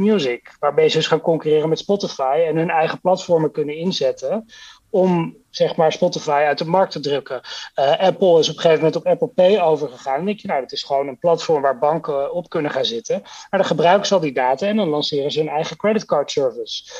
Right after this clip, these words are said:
En ik vind zelf dat je dus moet gaan oppassen dat als die partijen het platform en de diensten op dat platform allemaal in één hand gaan houden, dat je dan op een gegeven moment onwenselijke situaties krijgt, omdat je dus in submarkten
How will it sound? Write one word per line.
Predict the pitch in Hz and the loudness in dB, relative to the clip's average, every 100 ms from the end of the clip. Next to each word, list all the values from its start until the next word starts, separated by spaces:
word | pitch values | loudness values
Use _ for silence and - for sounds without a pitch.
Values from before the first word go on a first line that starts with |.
| - - - | -14 -12 0
En | 160 175 | 2 4
ik | 185 160 | 2 0
vind | 185 170 | 0 0
zelf | - 190 214 220 | 2 4 2 0
dat | 156 - | -6 -6
je | |
dus | 147 151 139 - - | -6 -4 -4 -6 -8
moet | 165 - | -10 -4
gaan | 156 165 | -4 -2
oppassen | 196 190 170 - 170 | -2 2 2 2 0
dat | 156 - | -2 -2
als | 156 - | -4 -6
die | 160 - | -8 -8
partijen | 151 - 170 170 180 151 143 127 _ _ _ | -10 -2 2 4 4 4 2 -2 _ _ _
het | - - | -14 -8
platform | - 202 202 190 175 151 143 131 _ _ _ _ | 0 0 0 2 4 4 0 -8 _ _ _ _
en | - 170 | -6 -2
de | 151 131 | -2 -2
diensten | 202 233 - | 0 0 -2
op | 180 | -2
dat | 175 - | -2 2
platform | 165 156 165 156 - | 0 2 0 -2 -2
allemaal | - 196 175 160 156 | 0 2 4 4 4
in | 165 185 | 0 -6
één | 160 143 | -6 -4
hand | 135 190 | -2 -2
gaan | - 185 196 175 | -2 -2 -2 -2
houden, | 135 175 196 202 285 277 _ - - - _ | 0 2 2 0 -4 -6 _ -20 -20 -20 _
dat | 156 165 | -2 -2
je | 165 | 0
dan | 135 175 | 2 4
op | 247 | 2
een | - | 0
gegeven | 214 202 202 | 2 2 2
moment | 185 - | -4 -2
onwenselijke | 190 185 180 165 - | -2 0 -2 -8 -10
situaties | 165 151 156 196 175 - | -10 -4 -2 -2 -4 -8
krijgt, | 135 147 - | -4 -4 -4
omdat | 170 160 | -6 -6
je | |
dus | 160 151 | -8 -8
in | 143 | -8
submarkten | - 226 226 151 139 139 - 185 247 | -2 -2 -2 -2 -2 -2 -2 -4 -4